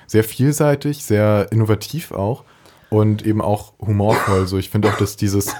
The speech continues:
ähm, Ding, eben kurze Songs rauszubringen, das gibt dem ganzen experimentellen Stil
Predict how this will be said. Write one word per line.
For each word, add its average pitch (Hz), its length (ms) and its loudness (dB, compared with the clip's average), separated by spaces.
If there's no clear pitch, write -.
ähm, 95 520 0
Ding, 104 180 2
eben 101 240 0
kurze - 300 -2
Songs 117 340 -2
rauszubringen, 113 560 0
das - 240 -4
gibt 123 320 -2
dem 104 120 4
ganzen 98 380 0
experimentellen 92 720 0
Stil 92 500 0